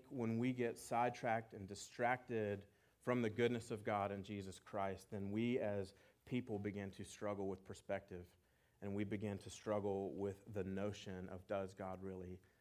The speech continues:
love me?" And as we enter into this final and fourth week of this series entitled By Grace for Glory, I just want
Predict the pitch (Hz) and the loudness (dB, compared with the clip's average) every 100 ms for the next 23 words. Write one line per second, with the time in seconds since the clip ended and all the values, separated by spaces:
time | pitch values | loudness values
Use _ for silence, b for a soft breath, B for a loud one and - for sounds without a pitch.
0 | b - 85 85 90 - _ _ _ _ | b -10 -10 -10 -14 -18 _ _ _ _
1 | b b b b b - 113 113 117 131 | b b b b b 0 4 4 6 6
2 | 120 131 135 127 127 127 127 117 107 107 | 6 4 6 6 4 2 2 4 4 0
3 | - 117 117 110 104 120 113 107 110 107 | 0 2 2 2 0 0 0 2 -2 -2
4 | 107 101 104 - 110 107 104 104 101 110 | -2 -4 -4 -2 2 2 0 -4 -2 0
5 | 104 98 104 110 104 110 101 101 - 104 | 0 0 4 2 2 -2 -2 -4 -8 -4
6 | 110 110 107 107 117 - 131 123 | 0 2 4 2 0 -2 -2 -2